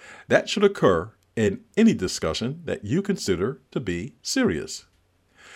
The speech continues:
Never discount the value of that exercise. If you practice identifying potential objections, the activity will prepare you better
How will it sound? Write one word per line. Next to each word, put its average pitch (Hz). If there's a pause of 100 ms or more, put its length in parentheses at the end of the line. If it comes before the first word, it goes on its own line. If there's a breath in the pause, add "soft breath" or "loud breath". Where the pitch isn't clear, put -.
(280 loud breath)
Never 202
discount 170
the 143
value 87 (120)
of 85
that 85
exercise. 82 (400)
If 104
you 92 (240)
practice 156
identifying 95
potential 90
objections, 80 (320 soft breath)
the 98
activity 113
will 139
prepare 135
you 113
better 95